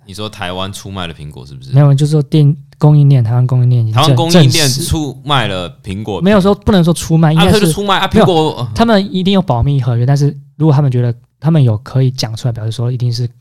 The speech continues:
Speaker 2: OK 了，你知道吗？
Speaker 1: 那为什么苹果不自己讲？
Speaker 2: 那你去问苹果。
Speaker 1: <laughs> 所以他就是被出卖了。
Speaker 2: <laughs> 如果你要这样说，就是他，就是有供应链已经证实了，他们已经，比如好像像和大还是茂联嘛，都已经爆单了。
Speaker 1: 你说二零二二年九月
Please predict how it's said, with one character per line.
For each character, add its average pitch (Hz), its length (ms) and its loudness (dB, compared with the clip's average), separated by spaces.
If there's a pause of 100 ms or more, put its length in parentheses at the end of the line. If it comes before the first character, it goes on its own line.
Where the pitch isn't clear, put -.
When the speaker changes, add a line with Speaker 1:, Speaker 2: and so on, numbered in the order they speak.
(140)
Speaker 2:
OK 113 380 -2
了， 117 140 -10
你 117 80 -12
知 123 80 -12
道 - 60 -12
吗？ 147 140 -16 (100)
Speaker 1:
那 175 140 -4
为 170 80 -2
什 147 40 -4
么 120 80 -4
苹 101 120 -10
果 95 100 -10
不 80 100 -18
自 90 120 -14
己 90 80 -10
讲？ 73 160 -16 (1500)
Speaker 2:
那 120 480 -2
你 117 100 0
去 139 100 -4
问 135 80 2
苹 117 140 -2
果。 127 160 -8 (160)
Speaker 1:
<laughs> - 180 -12
所 208 120 0
以 - 20 0
他 185 100 -2
就 185 80 -4
是 165 120 -8
被 156 120 -2
出 127 140 -4
卖 110 240 -4
了。 80 60 -6 (180)
Speaker 2:
<laughs> 151 220 2
如 165 60 6
果 196 60 6
你 170 60 4
要 165 80 6
这 170 60 4
样 165 80 4
说， 156 100 2
就 143 100 0
是 202 60 4
他， 190 160 0
就 214 140 0
是 208 220 0
有 135 120 4
供 156 200 4
应 170 40 4
链 170 100 6
已 135 40 6
经 135 160 2
证 139 200 4
实 120 300 -4
了， 107 100 -2
他 107 80 0
们 139 140 2
已 113 60 0
经， 120 200 0 (360)
比 123 80 -2
如 123 120 2
好 123 120 0
像 131 100 4
像 131 120 4
和 120 220 -2
大 120 180 0
还 110 100 -4
是 117 280 -2 (200)
茂 139 260 0
联 110 180 -6
嘛， 120 240 -10
都 123 120 -4
已 - 20 -2
经 117 80 -4
爆 117 180 -6
单 127 260 -10
了。 143 120 -12 (140)
Speaker 1:
你 131 120 -6
说 147 360 -2
二 147 180 -2
零 117 180 -6
二 127 200 -4
二 117 60 -4
年 92 200 -8
九 92 260 -8
月 107 320 -8